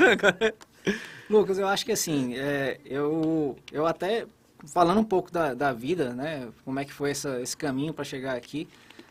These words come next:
Speaker 2: eu acho que, assim, uma coisa que é bacana, né, é que até o pessoal, o servidor público, o pessoal vê como é que é realmente a, a trajetória, né, do, do, do serviço público.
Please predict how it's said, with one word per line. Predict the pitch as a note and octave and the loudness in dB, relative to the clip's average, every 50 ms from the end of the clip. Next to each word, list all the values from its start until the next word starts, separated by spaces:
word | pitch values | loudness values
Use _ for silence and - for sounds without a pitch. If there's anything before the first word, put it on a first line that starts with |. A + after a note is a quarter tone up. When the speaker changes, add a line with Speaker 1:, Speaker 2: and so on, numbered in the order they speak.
| _ _ - - | _ _ -12 -6
Speaker 2:
eu | C3+ C#3+ D#3+ | -2 0 2
acho | E3+ E3 - | 2 0 0
que, | - A3 | -4 -6
assim, | - - - E3+ D3+ C#3 B2+ B2 B2 B2 - - - - - | -6 -4 -4 -2 -2 -2 -2 -4 -6 -8 -12 -18 -20 -16 -14
uma | - F3 E3+ F3+ F#3 | -8 -4 -4 -4 -2
coisa | - G#3 G#3 G#3 | 0 0 0 0
que | G#3 - | 0 -2
é | G#3+ | -2
bacana, | G3 G3+ F#3 - - E3+ F#3+ G#3+ G3+ D3+ C3 C#3+ | -2 -2 -2 -4 -4 -4 -4 -2 -2 -4 -6 -8
né, | D#3 D#3+ F3 F#3+ F3+ E3 C#3+ B2+ B2+ B2 A#2+ A#2+ | -6 -6 -6 -6 -6 -6 -6 -6 -6 -6 -6 -8
é | A#2+ B2 | -10 -10
que | - C3 | -12 -12
até | C3 - - C#3 D3+ E3+ E3 D3+ | -12 -10 -8 -6 -4 -2 -2 -4
o | B2+ | -4
pessoal, | A#2 - D3 C#3+ - C#3+ C#3+ D3 | -6 -8 -8 -6 -4 -2 -2 -2
o | C#3+ | -2
servidor | C#3 - D3+ B2+ C3+ D3 C#3+ | -2 -4 -4 -4 -2 -4 -4
público, | C#3+ - C#3+ D3 D3 C#3 C#3 - D3 B2+ - - - _ _ _ _ _ _ _ - - - - - - | -4 -4 -6 -6 -6 -6 -8 -8 -10 -10 -10 -14 -20 _ _ _ _ _ _ _ -20 -20 -20 -20 -20 -18
o | - | -8
pessoal | - - G3+ G3 - A#3 G#3 G3 | -2 -2 -2 0 2 0 0 0
vê | F3+ E3 F3 G#3+ A3 | 2 2 4 4 4
como | - A#3 F#3 | 2 -2 -4
é | E3+ | -4
que | D#3+ - E3 | -6 -6 -6
é | D#3 D3 C#3+ | -4 -4 -4
realmente | C#3 C#3 C3+ C#3 C3+ D3 D#3 C#3+ C#3+ C#3 - D3+ | -6 -6 -6 -4 -4 -2 -2 -2 -4 -4 -4 -6
a, | C3+ | -6
a | - - B2 | -6 -8 -4
trajetória, | - D#3+ D3+ C3+ D#3 B2+ - - C#3 E3+ F3+ E3+ D#3 | 0 0 2 2 2 0 0 0 2 2 2 2 0
né, | D3 D#3 E3+ E3+ | -2 -2 -4 -6
do, | C#3 B2+ B2+ B2 | -6 -8 -10 -10
do, | A#2 B2 B2+ B2 | -10 -10 -12 -12
do | A#2+ B2 B2+ | -12 -12 -12
serviço | - - C3+ A#2+ C3 B2+ - - | -10 -8 -8 -8 -8 -12 -12 -12
público. | - C#3 D3+ E3+ D#3+ D#3+ - | -8 -4 -4 -4 -4 -6 -14